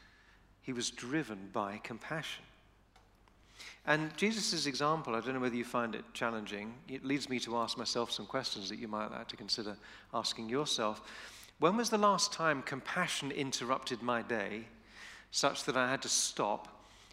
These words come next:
and help a person, or pray for a person, or to meet a need?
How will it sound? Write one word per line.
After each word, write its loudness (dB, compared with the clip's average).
and 0
help -2
a -10
person, -4
or 0
pray 4
for -2
a -2
person, -4
or -4
to -8
meet -6
a -6
need? -8